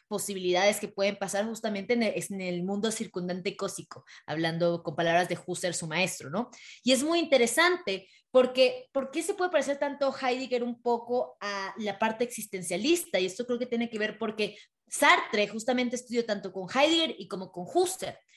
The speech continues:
Por eso, en Sartre podemos ver justamente ciertas notas fenomenológicas, que es lo, lo, algo muy interesante, pero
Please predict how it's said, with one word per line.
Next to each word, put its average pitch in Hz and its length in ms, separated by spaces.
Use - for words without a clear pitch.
Por 220 160
eso, 277 480
en 208 320
Sartre 339 540
podemos 233 300
ver 269 260
justamente 359 800
ciertas 311 480
notas 277 400
fenomenológicas, 254 1600
que 208 100
es 208 80
lo, 233 240
lo, 220 220
algo 214 180
muy 226 140
interesante, 233 460
pero 196 280